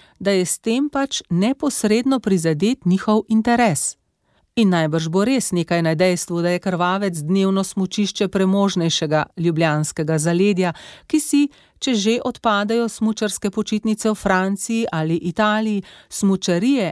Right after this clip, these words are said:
na lastnem pragu ne pusti kar tako odvzeti, polne bolnišnice gor ali dol. Navsezadnje so nekaj podobnega pred tedni doživeli tudi v Kranjski Gori, ki je bila kljub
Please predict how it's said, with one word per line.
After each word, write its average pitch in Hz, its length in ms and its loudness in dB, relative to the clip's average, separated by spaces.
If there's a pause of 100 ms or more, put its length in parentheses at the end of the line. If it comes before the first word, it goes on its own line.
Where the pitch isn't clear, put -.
na 151 180 -4
lastnem 170 640 -2
pragu 208 420 0
ne 185 220 0
pusti 277 400 -2
kar 202 160 0
tako 180 300 -4 (100)
odvzeti, 165 580 0 (380)
polne 202 320 2
bolnišnice 180 640 0
gor 165 400 0
ali 254 240 0
dol. 233 300 -2 (680)
Navsezadnje 190 880 0 (100)
so - 220 -2
nekaj 190 300 0
podobnega 170 600 0
pred 165 280 -6
tedni 190 320 0
doživeli 170 520 0
tudi 196 240 0
v 190 80 -2
Kranjski 170 500 0
Gori, 139 360 -4 (360)
ki 277 120 -2
je 277 80 2
bila 233 340 0
kljub 277 400 -2